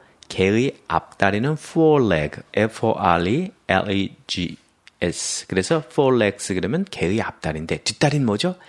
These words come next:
Hind legs라고 하거든요. 에이치 아이 엔 디는 hind, 뒤라는 뜻이 되네요. 이렇게 hind나 hind라는 것 자체는 뒤라는 뜻이에요. 그러니까 여기는 hind를 어떻게 연상하세요?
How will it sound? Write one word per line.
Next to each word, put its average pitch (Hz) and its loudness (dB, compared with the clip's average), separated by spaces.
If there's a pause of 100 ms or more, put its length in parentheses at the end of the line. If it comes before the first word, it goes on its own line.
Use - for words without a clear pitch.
(400)
Hind 135 0
legs라고 82 -2
하거든요. 80 -10 (180)
에이치 104 0
아이 92 0
엔 80 -4
디는 147 -2 (540)
hind, 120 0 (440)
뒤라는 175 0
뜻이 - -2
되네요. 76 -2 (720)
이렇게 175 0 (360)
hind나 156 2
hind라는 156 -2
것 143 0
자체는 107 -2
뒤라는 92 -2
뜻이에요. - -6
그러니까 170 2
여기는 135 2 (260)
hind를 185 2
어떻게 113 2
연상하세요? 82 -4